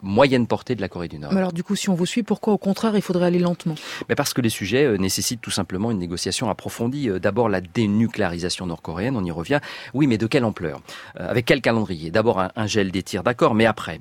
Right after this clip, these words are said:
Speaker 1: Et puis avec quel système de vérification et de
Speaker 2: Mhm.
Speaker 1: contrôle ? On a vu à quel point c'est compliqué, par exemple avec l'Iran.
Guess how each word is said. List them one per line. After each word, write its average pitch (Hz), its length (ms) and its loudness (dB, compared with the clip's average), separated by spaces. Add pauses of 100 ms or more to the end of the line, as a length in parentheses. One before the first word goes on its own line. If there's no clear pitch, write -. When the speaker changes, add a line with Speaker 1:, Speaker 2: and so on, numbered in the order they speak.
Speaker 1:
Et 120 60 0
puis 143 160 2
avec 120 220 6
quel 226 180 6
système 170 540 4
de 117 80 6
vérification 135 840 2
et 170 60 4
de 208 80 6
Speaker 2:
Mhm. 190 80 4
Speaker 1:
contrôle ? 139 400 2
On 107 60 4
a 139 60 6
vu 170 120 6
à 143 40 6
quel 143 140 4
point 156 160 2
c'est 123 160 0
compliqué, 135 460 0
par 95 60 8
exemple 117 340 2
avec 101 240 4
l'Iran. 85 220 -2